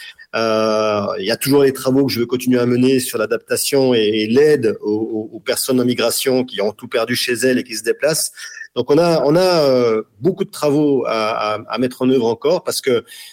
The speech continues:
bah, malheureusement, de manière générique, mais presque heureusement pour nous en tant qu'institut spécialisé sur la capacité humaine d'adaptation, <laughs> la notion adaptative va devenir prépondérante dans le futur, et ce,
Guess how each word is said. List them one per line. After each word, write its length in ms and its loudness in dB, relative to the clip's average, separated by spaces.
bah, 560 -2
malheureusement, 1000 2
de 100 0
manière 240 2
générique, 520 -2
mais 100 -2
presque 400 -4
heureusement 500 0
pour 220 -4
nous 180 0
en 60 -2
tant 140 -4
qu'institut 760 -6
spécialisé 800 0
sur 240 -6
la 100 -4
capacité 520 -4
humaine 160 0
d'adaptation, 680 -2
<laughs> 360 -8
la 100 0
notion 300 2
adaptative 580 0
va 100 2
devenir 380 0
prépondérante 680 0
dans 80 2
le 60 -2
futur, 440 -2
et 200 6
ce, 500 0